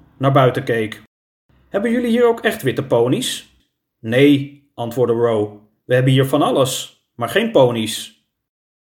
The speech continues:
Zondag waren Oroka en Ro een groot deel van de dag bezig met het herinrichten van de grote eetzaal.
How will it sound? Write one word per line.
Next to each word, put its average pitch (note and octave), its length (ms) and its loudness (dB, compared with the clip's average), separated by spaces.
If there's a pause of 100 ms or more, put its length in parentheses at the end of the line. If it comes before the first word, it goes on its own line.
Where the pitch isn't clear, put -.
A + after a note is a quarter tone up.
(240)
Zondag D#3+ 480 0
waren B2+ 300 0
Oroka B2+ 460 0
en A#2 100 -6
Ro A#2+ 220 4
een C3 60 0
groot C3 320 0
deel C#3+ 160 4
van D3 140 -4
de C#3 80 2
dag D3 240 0
bezig C#3+ 300 0
met C#3+ 140 -4
het C#3 100 -6
herinrichten D3+ 680 -2
van D3+ 120 -2
de D3+ 80 0
grote D3+ 380 -2
eetzaal. A2 800 -4